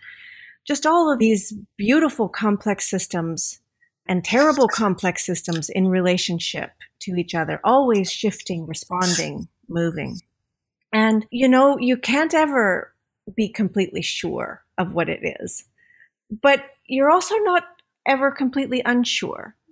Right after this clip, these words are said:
There's this business of being a participant in life is, it's on board, it's in us, right? So we, we are both utterly confused by it, but it is the way that we know. So it's both of those things. And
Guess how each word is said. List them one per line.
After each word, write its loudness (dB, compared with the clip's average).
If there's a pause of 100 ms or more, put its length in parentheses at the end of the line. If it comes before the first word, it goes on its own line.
(340)
There's 0
this 0
business 2
of -4
being 2
a -2
participant -4
in -4
life -4
is, -2
it's -2
on 2
board, 0
it's 0
in 2
us, -4 (360)
right? -2
So -4
we, -2
we 2
are 6
both 4 (180)
utterly 2
confused -4
by 0
it, -4
but -2
it 2
is -2
the 0
way 2
that -2
we -2
know. -4 (840)
So 8
it's 2
both 4
of -4
those -6
things. -10 (840)
And 4